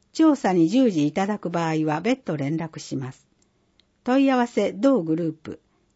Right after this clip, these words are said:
電話七二四六九九二、ファックス七二四六九八零。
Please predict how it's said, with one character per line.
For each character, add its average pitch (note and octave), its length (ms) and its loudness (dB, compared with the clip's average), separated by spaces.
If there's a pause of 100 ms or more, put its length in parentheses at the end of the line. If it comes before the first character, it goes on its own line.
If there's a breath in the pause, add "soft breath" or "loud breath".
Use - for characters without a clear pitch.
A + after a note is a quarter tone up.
電 A3+ 280 0
話 G3+ 240 -2
七 B3+ 240 4
二 C#4 260 6
四 D3+ 240 0
六 F#3 240 -4
九 B3+ 240 -2
九 D#3+ 280 -2
二、 D3 300 -2
フ - 60 -20
ァ A#3 120 -4
ッ - 20 -4
ク A#3 120 -6
ス C#3 280 -12
七 A3 260 0
二 B3 300 4
四 B2+ 320 -4
六 G3 260 -4
九 C4 220 0
八 D3 340 -8
零。 B2+ 300 -8